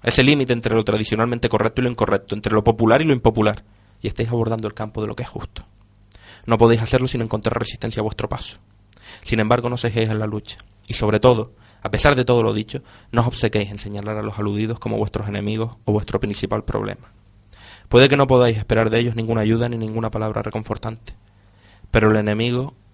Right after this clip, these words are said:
es otro muy distinto. Es el capital, es el Estado, es el principio de autoridad institucionalizado, es el poder constituido. Los que os critican no son más que una parte defectuosa de un mundo que se muere,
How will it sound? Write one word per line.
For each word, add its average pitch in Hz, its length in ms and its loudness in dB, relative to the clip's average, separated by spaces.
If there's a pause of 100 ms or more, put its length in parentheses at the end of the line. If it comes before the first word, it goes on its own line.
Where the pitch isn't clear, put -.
(160)
es 117 160 -4
otro 113 180 -2
muy 107 140 -2
distinto. 101 480 -10 (720)
Es 101 140 -6
el 104 80 -6
capital, 107 540 2
es 107 140 -4
el 117 60 4
Estado, 113 340 2
es 101 60 0
el 123 80 2
principio 120 360 2
de 117 60 6
autoridad 107 320 2
institucionalizado, 104 1000 -4
es 101 140 -6
el 113 100 0
poder 104 300 2
constituido. - 580 -8 (720)
Los 117 160 6
que - 100 4
os 110 60 -8
critican 127 440 4
no 127 80 0
son 120 180 -2
más 120 140 -2
que - 100 -6
una 113 120 0
parte 113 240 -2
defectuosa 110 580 0
de 110 60 0
un 110 100 -6
mundo 110 240 -4
que - 60 -12
se 110 140 -8
muere, 107 280 -12